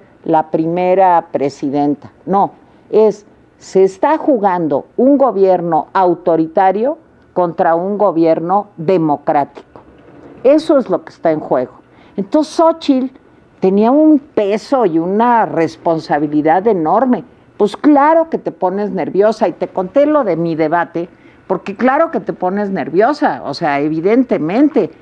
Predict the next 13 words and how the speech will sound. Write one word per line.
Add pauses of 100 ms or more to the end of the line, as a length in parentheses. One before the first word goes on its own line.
(120)
el
peso,
la
responsabilidad
es
muy
grande. (640)
Pero
sí
creo
que
Xóchitl
mostró,